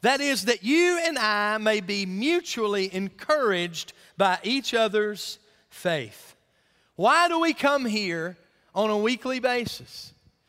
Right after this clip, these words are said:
Why do we gather together? Yes, it's wonderful to gather together and lift up the name of Jesus, and that is why we do that. We come here to worship Him and, and give adoration and praise to God, but we come here 'cause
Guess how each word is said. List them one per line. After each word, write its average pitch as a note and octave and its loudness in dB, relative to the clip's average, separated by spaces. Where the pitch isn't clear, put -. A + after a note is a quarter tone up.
Why C#4 6
do E4+ 2
we E4+ 4
gather C#4+ 2
together? A#3+ 0
Yes, A#3+ 0
it's G3 -12
wonderful B3 -2
to A3+ -8
gather B3 0
together A#3 -2
and G3 -2
lift A#3+ 0
up A#3+ -2
the G3 -4
name A#3 -4
of G#3+ -6
Jesus, B3 -6
and G#3 -2
that G#3 0
is B3 -4
why A#3+ 2
we A3+ -4
do A#3+ -4
that. B3 0
We G3 -2
come B3 -2
here A#3+ -2
to G#3 -2
worship A#3+ 0
Him A#3+ 0
and, G3 -8
and F3+ -4
give G3+ -2
adoration A3 0
and G3+ -6
praise B3 -2
to G3+ -6
God, A#3 0
but B3+ 2
we C4+ 0
come E4+ 0
here B3+ 0
'cause C#4+ 2